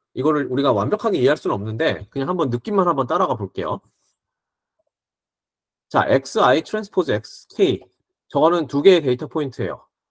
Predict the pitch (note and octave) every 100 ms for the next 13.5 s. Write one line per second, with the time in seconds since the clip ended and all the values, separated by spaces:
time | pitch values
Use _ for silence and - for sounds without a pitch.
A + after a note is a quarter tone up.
0 | _ _ _ _ _ _ _ A#2+ - -
1 | - G2+ C#3 D#3+ D#3 D3 C3 C3 B2+ C#3
2 | B2 C3 A#2 A3 G3 D#3 C#3 A2+ A#2+ C#3
3 | C#3 A#2+ - C3 B2+ - - - _ _
4 | G#2+ B2 D#3+ D#3 B2 - F2+ - _ -
5 | B2 A2 D3 - G#2 F#2 D#2+ _ _ _
6 | _ _ _ _ _ - A2+ D3 F3+ F3
7 | E3+ D3+ C3+ G#2+ C#3 D#3+ - B2 G#2 C3
8 | F#2 D2 - - A#2+ G#2 G#2+ A2 G#2+ G3+
9 | C#4 _ _ _ _ _ _ - C#3 C#3+
10 | A#2 - C#3 C#3 C3+ C3 C#3 G#2 G2 -
11 | _ _ _ _ _ _ C3 D3+ E3 D3
12 | C3 - G#2+ D#3+ D3 E3+ C3 D3+ C3 B2
13 | G2+ F2 E2+ G2